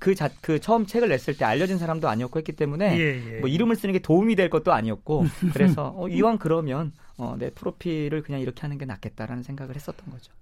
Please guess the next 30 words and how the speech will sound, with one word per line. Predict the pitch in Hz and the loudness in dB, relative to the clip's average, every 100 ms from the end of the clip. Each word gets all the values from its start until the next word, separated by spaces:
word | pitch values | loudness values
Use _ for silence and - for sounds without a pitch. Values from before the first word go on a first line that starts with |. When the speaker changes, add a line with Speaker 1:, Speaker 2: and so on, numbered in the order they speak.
| - | -14
Speaker 2:
사람들이 | - 175 196 175 247 | -4 0 2 2 2
뭐라 | 185 165 165 | 2 2 2
그랬어요? | 143 123 196 254 | 0 -4 -2 -2
그 | - 170 147 143 135 - | -2 -2 -2 -2 -6 -8
작가 | - 151 170 | -8 -2 -2
사진과 | 156 175 156 185 165 156 151 151 147 | -2 -2 0 0 2 0 2 0 0
옆에 | 107 160 | 0 0
Speaker 1:
네. | 151 | -2
Speaker 2:
소 | - 202 | 0 -2
사진, | 185 185 156 151 | 0 0 0 -2
개 | 143 156 | 0 0
사진, | 147 151 160 151 135 - - - - - - | 2 0 0 0 -2 -6 -20 -20 -14 -12 0
그 | 147 | 2
작가 | - 151 - 156 | 2 -2 0 -2
소개 | - 160 139 170 131 - | 0 -2 0 0 -2 -4
Speaker 1:
<laughs> | |
네. | 175 147 | 0 2
Speaker 2:
이걸 | 156 202 | 4 2
보고 | - 196 311 | 2 2 2
뭐라고들 | 147 160 170 160 151 | 2 2 2 2 0
하던가요? | - 165 123 123 277 | -2 -2 -2 -2 -2
Speaker 1:
그 | - 175 | 0 0
사실 | 226 254 | 2 2
저는 | 190 190 | 2 0
처음에 | 196 214 190 | 0 0 0
책으로 | 247 262 247 | 0 2 2
먼저 | 165 156 | 2 2
알려진 | 117 135 143 | 2 0 -2
게 | 139 | -4
아니라 | 104 107 147 95 | -4 -4 -6 -6